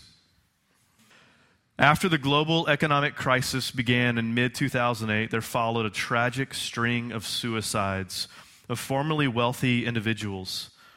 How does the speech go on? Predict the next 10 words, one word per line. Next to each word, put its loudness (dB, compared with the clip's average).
The -6
chief 2
financial -2
offer-, -2
officer -4
of -6
Freddie 2
Mac 2
hanged -2
himself. -4